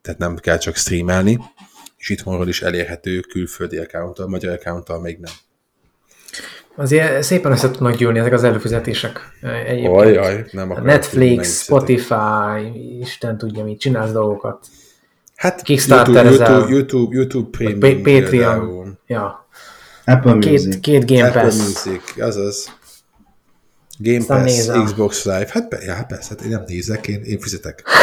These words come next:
Speaker 2: <laughs>
Speaker 1: Tehát,
Speaker 3: A
Speaker 1: ö,
Speaker 3: digitális
Speaker 1: hát,
Speaker 3: rezsi.
Speaker 1: hát ennyi. Igen. Szerintem egy ízét kicsengetek.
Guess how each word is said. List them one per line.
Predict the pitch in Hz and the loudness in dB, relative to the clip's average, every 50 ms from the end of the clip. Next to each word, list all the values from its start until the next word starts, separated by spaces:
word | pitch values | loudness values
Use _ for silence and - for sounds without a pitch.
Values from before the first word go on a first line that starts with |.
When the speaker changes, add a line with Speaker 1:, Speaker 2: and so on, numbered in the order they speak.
| - - - | 8 8 8
Speaker 2:
<laughs> | - 622 640 571 508 571 554 - | 6 6 6 4 4 4 2 2
Speaker 1:
Tehát, | - 87 - - - - - - 127 - - - - - - - - - - - - | 0 -2 -2 0 4 4 4 6 4 2 -2 -4 -16 -20 -20 -20 -20 -20 -18 -4 2
Speaker 3:
A | 120 123 120 | 4 6 8
Speaker 1:
ö, | |
Speaker 3:
digitális | 131 147 - - 104 - - 113 107 107 104 - - 113 | 8 8 6 6 4 2 2 4 4 4 4 4 4 4
Speaker 1:
hát, | 110 107 | 6 6
Speaker 3:
rezsi. | 98 95 90 82 90 85 80 80 - - - | 6 6 4 2 -2 -4 -6 -8 -12 -16 -18
Speaker 1:
hát | - - 131 - - - | -14 -12 -12 -12 -12 -12
ennyi. | - - - 98 85 80 85 - - _ _ _ _ _ - 117 - | -12 -12 -10 -12 -12 -14 -16 -20 -20 _ _ _ _ _ -20 -20 -20
Igen. | - 92 107 113 _ _ _ _ _ - - - - 135 127 123 120 117 - - - - _ _ _ _ _ | -20 -20 -20 -20 _ _ _ _ _ -20 -20 -20 -18 -18 -18 -18 -20 -20 -20 -20 -20 -20 _ _ _ _ _
Szerintem | - - - 98 101 101 98 123 117 113 | -8 -4 -4 -2 -2 -4 -4 -4 -4 -4
egy | 110 117 | -2 -4
ízét | 113 107 117 107 - | -4 -4 -4 -6 -8
kicsengetek. | - 107 - - 87 85 87 - - 87 - - | -10 -12 -12 -12 -12 -14 -16 -16 -16 -18 -18 -18